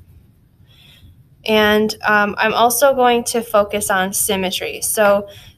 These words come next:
the coloring that I do for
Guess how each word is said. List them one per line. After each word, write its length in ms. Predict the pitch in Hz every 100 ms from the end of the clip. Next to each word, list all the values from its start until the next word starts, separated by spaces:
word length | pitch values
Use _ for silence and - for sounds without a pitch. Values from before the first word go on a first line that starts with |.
| _
the 280 | 214 202 - -
coloring 840 | - 214 220 240 269 277 277 -
that 120 | 233
I 120 | 220 214
do 440 | 214 214 208 208
for 680 | 208 - 202 190 190 190